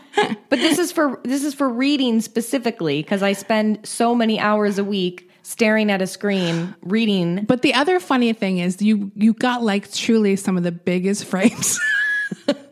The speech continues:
Speaker 2: So they're very noticeable. <laughs> Do you know what I mean? They're not, like, the kind that kind of blend in at all.
Speaker 1: Here's the reality.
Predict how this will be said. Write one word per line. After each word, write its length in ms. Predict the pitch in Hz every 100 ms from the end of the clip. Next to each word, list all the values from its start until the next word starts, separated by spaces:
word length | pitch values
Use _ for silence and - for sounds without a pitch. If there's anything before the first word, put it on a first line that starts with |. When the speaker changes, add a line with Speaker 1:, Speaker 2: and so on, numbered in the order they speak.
| 480 320 294
Speaker 2:
So 120 | 330
they're 200 | 262 254
very 500 | 226 240 262 247 233
noticeable. 800 | 196 196 269 - - 330 381 -
<laughs> 240 | - -
Do 800 | - - 285 440 440 427 440 -
you 40 | 330
know 100 | 311
what 40 |
I 80 | 294
mean? 140 | 254
They're 100 | 262
not, 120 | 285 277
like, 140 | 294
the 60 | 285
kind 280 | - 220 202
that 80 | 202
kind 140 | 196
of 100 | 190
blend 320 | 190 175 175 185
in 100 | 180
at 140 | 175
all. 500 | - 160 180 226 269
Speaker 1:
Here's 240 | 277 392 320
the 80 |
reality. 580 | 247 233 196 175 156 147